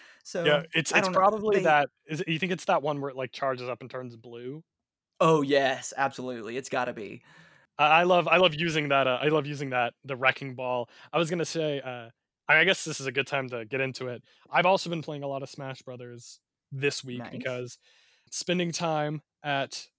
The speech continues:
Speaker 2: the girlfriend's house, um, a lot, and so
Speaker 1: Mm-hmm.
Speaker 2: that means there's a lot of time sitting on the couch with her mother watching,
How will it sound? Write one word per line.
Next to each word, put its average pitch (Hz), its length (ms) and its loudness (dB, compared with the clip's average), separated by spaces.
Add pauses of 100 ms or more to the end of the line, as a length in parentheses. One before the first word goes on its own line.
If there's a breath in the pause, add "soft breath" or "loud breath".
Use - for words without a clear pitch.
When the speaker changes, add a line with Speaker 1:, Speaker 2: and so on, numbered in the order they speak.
Speaker 2:
the 139 60 -12
girlfriend's 139 500 -8
house, 135 540 -6 (100)
um, 120 340 -10
a 135 60 -8
lot, 127 400 -4
and 127 280 -8
so - 160 -8
Speaker 1:
Mm-hmm. 131 40 -8
Speaker 2:
that 131 180 -4
means 131 240 -12
there's 123 120 -14
a - 20 -12
lot 127 160 -2
of 123 60 -4
time 127 200 -8
sitting 131 260 -8
on 131 100 -6
the 131 80 -8
couch - 520 -4 (520)
with 135 100 -4
her 139 160 -2
mother 131 280 -2
watching, 127 720 -6